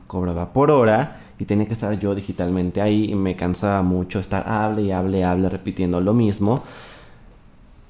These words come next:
Entonces también era como mucho para mí. Dije, "No, es que no quiero hacer esto. Me gusta mucho el marketing, pero yo creo que voy a hacerme un sistema mejor para que sea escalable. No quiero hacerlo de esta forma".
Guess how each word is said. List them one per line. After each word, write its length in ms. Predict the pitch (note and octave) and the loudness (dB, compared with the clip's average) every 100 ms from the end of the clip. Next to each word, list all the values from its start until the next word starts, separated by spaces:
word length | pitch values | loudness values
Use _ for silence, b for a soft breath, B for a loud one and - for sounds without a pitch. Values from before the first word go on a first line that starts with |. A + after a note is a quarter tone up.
| - | -4
Entonces 460 | A2+ G#2+ A#2+ A#2 A#2 | 0 2 4 2 2
también 260 | G2 G#2 | 2 4
era 160 | G#2+ G#2 | 4 2
como 380 | F#2 F2 F2 F#2 | 2 2 2 2
mucho 260 | F#2+ - | 0 -2
para 240 | - - - | -8 -8 -6
mí. 100 | - | -8
Dije, 200 | - D#2 | -8 -6
"No, 160 | F2 | -6
es 120 | D#2+ - | -6 -10
que 160 | D#2 | -10
no 280 | D#2+ F2+ F2 - | -4 -4 -4 -6
quiero 200 | F#2 F2 | -6 -6
hacer 220 | - E2 | -8 -8
esto. 280 | F#2+ - C#3 | -8 -4 -2
Me 120 | B2 | 0
gusta 200 | G2+ G#2 | 0 0
mucho 200 | G2+ G#2 | -2 0
el 60 | F2+ | 0
marketing, 580 | F#2+ G2+ G#2+ - A#2+ A#2+ - | 0 0 -2 -2 -2 -2 0
pero 140 | F#2+ | 0
yo 160 | F#2 G2 | 0 -2
creo 160 | A2 | -2
que 100 | G#2+ | 0
voy 180 | F2+ G2 | 0 0
a 20 | |
hacerme 300 | F#2+ G2+ G2 | 0 0 0
un 100 | F#2+ | 0
sistema 380 | F#2+ - G2 F#2+ | -2 -6 -2 -2
mejor 460 | F2+ E2+ A#2 D#3 D#3 | -2 -4 -2 -2 -2
para 140 | F2+ | -6
que 80 | F#2+ | -6
sea 120 | F#2 | -6
escalable. 500 | F2+ - F2 C#2 - - - | -6 -4 -4 -4 -8 -16 -12
No 260 | - G#2 - | -4 -4 -4
quiero 180 | G2 F2+ | -4 -6
hacerlo 500 | - - - - - B B | -6 -10 -8 -8 -10 B B
de 160 | G2 G2 | -2 -2
esta 220 | F#2 F#2+ | 0 -6
forma". 380 | - F2+ - | -6 -8 -8